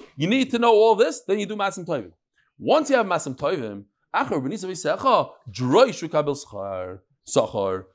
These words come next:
So, when you have good deeds, you have good Maisim, and you have Torah and everything,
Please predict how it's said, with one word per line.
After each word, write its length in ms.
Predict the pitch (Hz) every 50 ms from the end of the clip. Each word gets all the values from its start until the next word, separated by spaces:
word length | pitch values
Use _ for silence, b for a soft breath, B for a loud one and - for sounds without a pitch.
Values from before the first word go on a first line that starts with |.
| _ - - - -
So, 460 | - - - 175 175 160 156 - - - _ _ _ _ _ _ _ _ _ _ _ _ _ _ _ -
when 280 | - 139 135 165 175 170
you 100 | 165 156
have 440 | 139 160 185 233 240 160 147 123
good 240 | 113 156 233 214 147
deeds, 400 | 127 185 185 156 123 101 101 -
you 80 | 123 127
have 220 | 151 175 165 135
good 120 | 151 180 156
Maisim, 360 | 156 156 156 160 143 - 127
and 140 | 107 110 123
you 60 | 139
have 160 | 151 151 147
Torah 200 | - 220 185 123
and 80 | 113 131
everything, 420 | 190 277 269 - 240 220 208 196